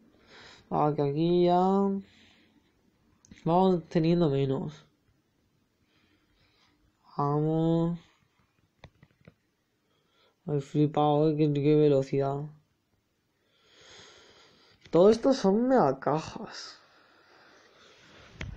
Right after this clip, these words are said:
Los raids son un poco basurilla, la verdad. <laughs> Hay que quejarse de los raids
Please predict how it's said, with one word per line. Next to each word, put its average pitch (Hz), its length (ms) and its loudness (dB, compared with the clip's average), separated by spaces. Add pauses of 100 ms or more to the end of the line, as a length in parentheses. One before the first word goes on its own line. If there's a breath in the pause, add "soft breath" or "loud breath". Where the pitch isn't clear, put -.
(300 loud breath)
Los 160 260 2
raids 160 460 2
son 180 280 2
un 185 120 0
poco 160 340 2
basurilla, 147 600 0
la 131 100 4
verdad. 135 460 2 (520 loud breath)
<laughs> - 1000 -4
Hay 196 160 4
que 196 160 4
quejarse 170 440 4
de 160 60 4
los 147 180 0
raids 147 320 -2